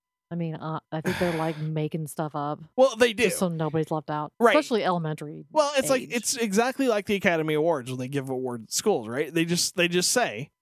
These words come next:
Speaker 2: "Here's a bunch of awards for shit you don't care about." Only this time, you know how the Academy Awards has a televised portion, and then they say, "Here's a bunch of awards we gave away that weren't good enough to get on T V."
Speaker 1: Right.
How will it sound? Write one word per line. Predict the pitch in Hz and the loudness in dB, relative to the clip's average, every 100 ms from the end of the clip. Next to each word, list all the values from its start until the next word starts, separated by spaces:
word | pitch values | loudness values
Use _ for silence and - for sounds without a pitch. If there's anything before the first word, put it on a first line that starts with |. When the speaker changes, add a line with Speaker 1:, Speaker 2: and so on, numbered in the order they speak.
| _ _ | _ _
Speaker 2:
"Here's | 214 214 | 2 4
a | |
bunch | 240 226 | 0 0
of | 220 | -2
awards | 208 156 147 156 | 0 2 0 0
for | 170 156 | -2 0
shit | - 151 | 0 0
you | 151 | -2
don't | 143 | -2
care | - 202 | -2 -2
about." | - - | -2 0
Only | 180 196 | 2 2
this | 180 160 196 | 0 0 0
time, | 240 233 240 226 _ _ - | 0 -2 -2 -8 _ _ 0
you | |
know | 190 | 2
how | 208 | 2
the | 196 | 0
Academy | 175 190 196 | 0 0 2
Awards | 185 185 175 | 2 2 0
has | 170 | -2
a | 151 | -2
televised | - 170 180 175 175 - | -2 0 0 0 -2 -2
portion, | 190 180 190 180 - - - | -2 0 -2 -4 -8 -18 -8
and | 165 | 2
then | 180 | 2
they | 175 | 4
say, | 170 165 139 - - | 2 0 -2 -10 2
"Here's | 202 190 | 2 4
a | 190 | 2
bunch | 196 | 0
of | 175 | 0
awards | 156 170 170 | 2 2 2
we | 165 | 0
gave | 156 160 | 2 0
away | 151 147 | 0 0
that | 151 | 0
weren't | 131 143 | -2 -4
good | 143 160 | -2 0
enough | 156 | 0
to | 196 | 0
get | 190 | 0
on | - | 2
T | 175 | 4
V." | |
Speaker 1:
Right. | 185 185 185 185 196 247 269 | 4 4 2 0 0 -2 -4